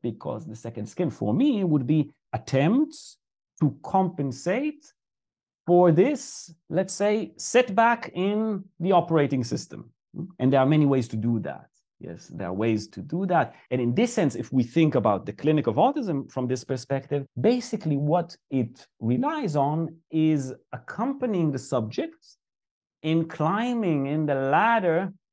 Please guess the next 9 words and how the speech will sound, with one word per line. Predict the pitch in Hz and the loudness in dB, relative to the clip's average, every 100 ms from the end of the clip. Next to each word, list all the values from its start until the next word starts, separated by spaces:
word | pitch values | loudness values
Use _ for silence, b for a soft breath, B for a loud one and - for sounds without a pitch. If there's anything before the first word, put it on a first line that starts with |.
| _ _ _ _ | _ _ _ _
of | 165 170 | 2 2
separation | 165 165 170 147 135 120 123 | 2 -2 0 0 0 -2 -6
strength. | 110 92 - - _ _ _ _ _ _ _ _ - | -8 -10 -12 -16 _ _ _ _ _ _ _ _ -8
So | - 127 113 - | 0 0 0 -4
it | 135 | -2
is | 131 123 | 0 0
the | 127 | 0
idea | 120 113 143 196 262 233 | 0 0 0 0 -2 -2
that | 139 123 | 0 0